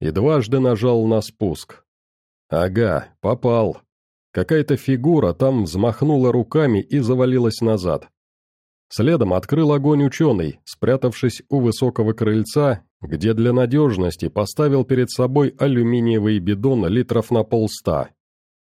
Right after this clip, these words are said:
Заряды картечи били по листве, вряд ли кого-то задевали, но точно сбили врагу наступательный порыв.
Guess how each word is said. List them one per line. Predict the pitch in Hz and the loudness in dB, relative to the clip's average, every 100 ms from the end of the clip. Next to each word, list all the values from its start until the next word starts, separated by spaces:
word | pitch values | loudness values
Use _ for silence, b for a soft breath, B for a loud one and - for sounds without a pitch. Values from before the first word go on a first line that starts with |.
| _ _ _ - | _ _ _ -8
Заряды | 78 131 170 143 | -2 2 2 2
картечи | 147 135 - 170 147 - | 0 0 0 0 -2 -4
били | 80 135 147 135 | -2 0 0 0
по | 139 | 0
листве, | 135 120 - 135 127 73 - | 0 -2 -2 0 0 -2 -8
вряд | 80 80 151 147 | -6 -2 0 0
ли | 139 135 | -2 0
кого-то | 139 139 135 135 | 0 0 0 0
задевали, | 113 123 131 139 151 95 | 0 0 0 0 0 0
но | 87 87 | 0 -4
точно | - 156 - 135 117 | -2 -4 -2 -2 -2
сбили | 78 104 127 120 | -2 -2 0 0
врагу | 104 113 113 117 | 0 -2 0 0
наступательный | 107 - 107 113 - 104 101 95 | 0 -4 -4 -2 -2 -2 0 -2
порыв. | 107 92 78 - | -2 -2 -4 -8